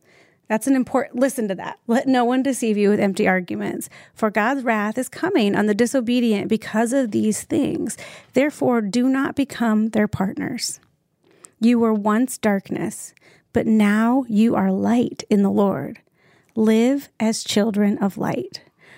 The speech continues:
For the fruit of the light consists of all goodness, righteousness, and truth, testing what is pleasing to the Lord.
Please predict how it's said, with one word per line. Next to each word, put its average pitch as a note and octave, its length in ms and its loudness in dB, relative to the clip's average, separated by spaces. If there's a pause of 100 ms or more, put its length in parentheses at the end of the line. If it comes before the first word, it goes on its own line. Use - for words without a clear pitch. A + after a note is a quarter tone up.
(120)
For - 180 -4
the A3 100 0
fruit - 420 0
of C4 200 -2
the D4 140 2
light G3+ 420 0
consists - 640 -2
of G#3+ 160 -2 (120)
all A#3 180 2
goodness, A3 560 -4
righteousness, A#3 840 -4
and G#3 140 2
truth, A3+ 520 -6 (580)
testing D4 500 0
what B3+ 120 2
is A3+ 100 -2
pleasing A3 500 0
to G#3 100 -2
the G3 100 0
Lord. G3+ 400 -6